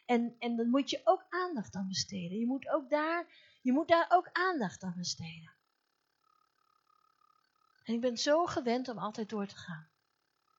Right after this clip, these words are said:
Ik ben zo gewend om elke keer weer de juiste keuzes te maken. En dat is goed.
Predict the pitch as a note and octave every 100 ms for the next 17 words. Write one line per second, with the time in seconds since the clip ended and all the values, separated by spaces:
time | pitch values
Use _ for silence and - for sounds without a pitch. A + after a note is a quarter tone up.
0 | _ _ - A#3 B3+ A3 D4+ D4 - C4
1 | C#4+ F4 - B3 A#3 - - - B3 D4
2 | D#4 D#4+ D#4 D4 A#3+ A#3 C#4 D4+ - F4
3 | F4+ C4+ A3 G3 F#3+ F#3 B3 B3 C#4+ -
4 | - - B3+ - -